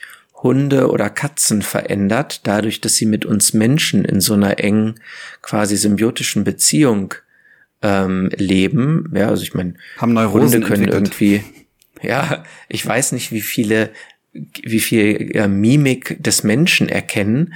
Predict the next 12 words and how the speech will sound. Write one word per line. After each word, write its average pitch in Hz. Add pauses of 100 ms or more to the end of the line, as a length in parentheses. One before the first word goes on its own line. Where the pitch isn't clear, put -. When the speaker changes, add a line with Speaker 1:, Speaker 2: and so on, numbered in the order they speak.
(320)
Speaker 1:
und 104
haben 110
ja 107
nachweislich 107
ihre 101
eigene 135
Mimik 107
angepasst, 113
um 113
uns 107
Menschen 127
auch, -